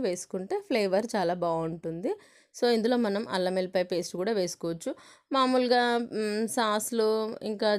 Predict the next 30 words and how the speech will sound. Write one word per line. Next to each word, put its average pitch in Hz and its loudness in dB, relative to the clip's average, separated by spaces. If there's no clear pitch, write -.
జామ్స్ 214 2
అవి 196 0
వేసుకొని 214 0
కూడా 277 2
చేసుకోవచ్చు. 196 0
అవి 240 4
కాకుండా 233 4
కూడా 226 0
ఇలా 247 6
కూడా 233 2
చేసుకున్నా 226 0
బాగుంటుంది. 180 2
So 294 2
అందుకే 233 2
మీతో 226 2
షేర్ 185 -2
చేసుకుంటున్నాను. 170 -6
నేను 226 2
ఒక 269 2
ఫుల్ 285 0
ఎగ్ 175 -2
తీసుకున్నాను, 190 -2
ఎందుకంటే 240 0
మనం 208 -2
ఒక 240 2
కొంచెమే 269 6
కదా 208 2
మైక్రోని 196 0
తీసుకుంది. 208 -2
So 254 0